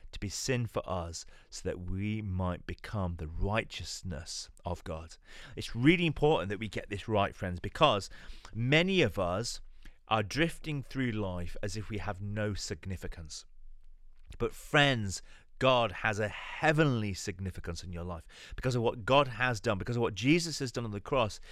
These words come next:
He is wanting us to become his ambassadors.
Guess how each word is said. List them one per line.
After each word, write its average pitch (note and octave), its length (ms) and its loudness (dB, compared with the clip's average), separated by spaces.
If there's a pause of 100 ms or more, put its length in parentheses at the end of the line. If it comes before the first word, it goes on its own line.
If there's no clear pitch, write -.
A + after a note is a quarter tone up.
(360)
He C3 160 4
is A2+ 100 2
wanting A#2+ 460 2
us G2+ 160 0
to - 80 -8
become G#2+ 720 0 (380)
his G2+ 440 -2 (160)
ambassadors. G2+ 1300 -2